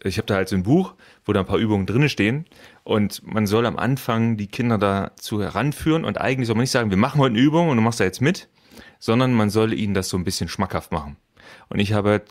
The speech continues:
ähm, na, das nehme ich eins vorweg, sonst funktioniert der Witz nicht. Ich hab, äh, ich hab diese Übung gemacht. Meine große Tochter war am Ende noch übrig, der kleine Sohnemann war schon wieder weg.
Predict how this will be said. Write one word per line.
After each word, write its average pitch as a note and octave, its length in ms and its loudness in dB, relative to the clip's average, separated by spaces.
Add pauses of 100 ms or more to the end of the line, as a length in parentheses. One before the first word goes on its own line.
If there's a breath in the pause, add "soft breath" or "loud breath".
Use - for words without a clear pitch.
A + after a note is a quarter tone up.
(500)
ähm, F2 460 -6 (1120)
na, E2 100 -2
das D#2+ 120 -6
nehme F2+ 120 -2
ich F#2 60 -4
eins E2 100 -6
vorweg, E2+ 200 -4
sonst - 180 -12 (120)
funktioniert E2 360 -6
der - 20 -8
Witz - 160 -8
nicht. - 160 -20 (240 loud breath)
Ich G#2+ 140 -8
hab, - 180 -6
äh, F#2+ 220 0 (960 loud breath)
ich - 280 -10 (180)
hab - 120 -4
diese A2 180 2
Übung F3+ 200 4
gemacht. D#3+ 400 -2 (260)
Meine F#2 260 -2
große A2 280 0
Tochter A#2 400 -4 (420 loud breath)
war F#2+ 100 0
am F#2+ 80 0
Ende A2 200 2
noch F2+ 120 0
übrig, B2 360 -4
der G2 140 -2
kleine G2 240 0
Sohnemann F#2+ 580 2
war F2 160 0
schon E2+ 380 -4
wieder E2 120 -2
weg. B2 280 -4